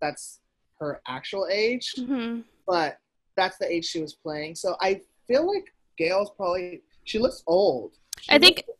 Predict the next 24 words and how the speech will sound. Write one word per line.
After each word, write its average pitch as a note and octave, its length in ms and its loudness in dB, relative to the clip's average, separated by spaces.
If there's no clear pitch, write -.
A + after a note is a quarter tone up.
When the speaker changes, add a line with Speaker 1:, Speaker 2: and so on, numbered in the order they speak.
Speaker 2:
y-, - 120 -10
y- C4 120 0
Speaker 1:
now B2+ 360 -10
older, B2+ 560 -8
but B2+ 280 -10
Speaker 2:
if, D4 320 -2
like, D#4+ 160 4
thirty, D#4 500 4
I C4 160 6
feel G4+ 140 2
like G4+ 100 2
she's, E4 180 -2
like, D4+ 200 0
thirty-ish. A#3 1000 2
I G#3+ 80 -8
don't G#3+ 140 -8
know. G3+ 220 -8
Speaker 1:
Really? G4+ 400 -10
I G3+ 80 -4
thought E4 160 2
she - 80 -4
was, A#3 100 -2
like, D#3+ 140 -6
twenty-eight. A#2+ 500 -14